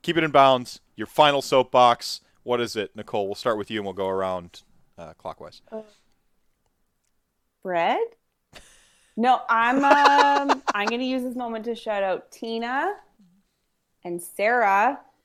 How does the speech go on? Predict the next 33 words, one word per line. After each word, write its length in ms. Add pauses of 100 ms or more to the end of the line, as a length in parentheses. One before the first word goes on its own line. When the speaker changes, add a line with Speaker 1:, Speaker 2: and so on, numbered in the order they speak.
(880)
Speaker 2:
because 360
they 160
might 240
not 120
get 220
name 380
dropped 580 (300)
on 100
the 60
podcast 500
like 160
I 160
do, 200
but 180
they 160
are 140
still 760 (280)
super 280
supportive, 760
super 420
sweet 680 (640)
Warhammer 1200
wives, 720 (840)
and 140
they 80
get 140
a 40
shout 220
out. 280 (1200)
So 120
yeah, 260 (280)
that's 220
it. 260